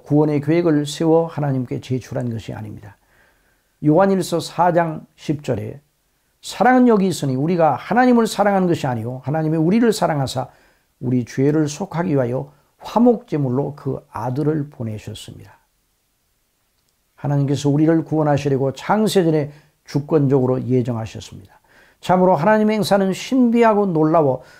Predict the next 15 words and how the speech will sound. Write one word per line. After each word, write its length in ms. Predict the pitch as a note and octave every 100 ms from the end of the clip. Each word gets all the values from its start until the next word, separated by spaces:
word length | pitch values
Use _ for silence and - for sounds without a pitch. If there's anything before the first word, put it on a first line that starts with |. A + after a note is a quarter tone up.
| _ -
그저 220 | B3 B3
하나님의 480 | F#3+ C4 B3+ B3 A3
영광을 500 | G#3 G#3+ G#3 G#3 F#3+
찬미하지 580 | - G#3 F#3+ F3+ E3+
않을 260 | - C#3 C#3+
수 200 | C#3 D3
없습니다. 440 | - - - - _ _ _ _
하나님의 440 | - A#2 A2+ A#2 A#2
뜻하심과 540 | D3 C3+ B2 C#3+ C3
행하심의 580 | B2+ D3+ D3 D3 D3+ D3
진실을 800 | D3 F3+ F#3 - F#3+ F#3+ F#3 G3 - _ _ -
성경 640 | - G#3+ B3+ C4+ B3+ A#3
말고는 500 | A3+ B3 G3+ D#3+ E3 - _
다른 460 | - E3+ B3 D#4 C#4+
어디에서도 880 | A3+ F3 F#3 D#3 C#3 C3 F3 E3